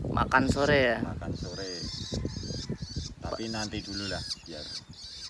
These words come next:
Speaker 2: mangap-mangap sih.
Speaker 1: <laughs> Kita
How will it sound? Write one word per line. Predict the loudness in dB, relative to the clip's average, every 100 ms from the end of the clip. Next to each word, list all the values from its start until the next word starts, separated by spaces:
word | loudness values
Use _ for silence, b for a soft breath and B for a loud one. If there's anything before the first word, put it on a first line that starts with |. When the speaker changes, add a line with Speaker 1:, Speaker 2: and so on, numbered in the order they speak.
| -14 -20 -18 -8
Speaker 2:
mangap-mangap | -8 -8 -10 -10 -10 -10
sih. | -12 -14
Speaker 1:
<laughs> | -16 -14 -14 -14 -14 -10 -8 -8 -6 -6 -6 -8 -10 -10 -8 -6 -4 -2 -4 -4 -6 -4 -4 -4
Kita | -4 2 4 6